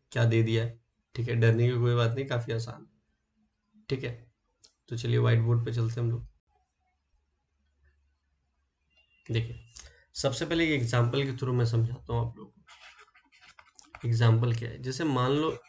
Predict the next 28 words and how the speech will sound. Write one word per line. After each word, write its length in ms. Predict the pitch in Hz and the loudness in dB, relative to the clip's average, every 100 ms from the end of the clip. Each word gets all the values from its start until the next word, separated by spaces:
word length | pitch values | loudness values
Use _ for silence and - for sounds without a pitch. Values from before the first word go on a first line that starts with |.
| - | -6
A 100 | 123 131 135 - 131 | -2 0 -2 -6 -6
एक 180 | 120 - | -4 -4
set 380 | - 120 113 | -2 0 0
है 120 | 120 117 - - _ - _ - - | -4 -8 -10 -20 _ -20 _ -20 -8
one 300 | 123 123 127 | -2 0 0
comma 320 | 120 120 120 113 - | 0 2 2 0 -2
two, 120 | 117 - _ _ _ _ _ _ | -6 -8 _ _ _ _ _ _
ठीक 180 | 165 156 | -2 -2
है, 60 | 110 - - - - - _ _ | -2 -6 -20 -20 -20 -20 _ _
तो 80 | 143 | -4
इसका 200 | 131 175 | -2 0
number 440 | 156 127 131 135 170 | 2 2 2 2 0
of 120 | 165 | -2
subset 460 | - 143 - 151 - | -4 -4 -2 -4 -2
क्या 120 | 135 | -2
होगा, 340 | 117 117 - - _ - 127 120 | 0 0 -4 -16 _ -16 -4 0
number 360 | 117 117 123 131 | 2 4 2 0
of 180 | 135 - - _ _ - _ _ _ _ _ _ _ _ _ _ _ _ _ _ - - - | -4 -6 -10 _ _ -20 _ _ _ _ _ _ _ _ _ _ _ _ _ _ -20 -20 -12
subsets, 640 | - 117 - - 113 - - _ - _ _ _ - | -4 -4 -4 -8 -8 -12 -20 _ -20 _ _ _ -6
तो 40 | |
आप 160 | 123 117 | -6 -2
क्या 140 | 139 | 0
बोलोगे, 260 | 131 120 117 | 2 2 2
two 140 | 127 127 | 0 0
raised 240 | 127 117 | 0 -2
power 300 | 131 123 123 | -4 -2 -2
n 100 | 127 | -4
sir, 240 | 120 151 | -2 -2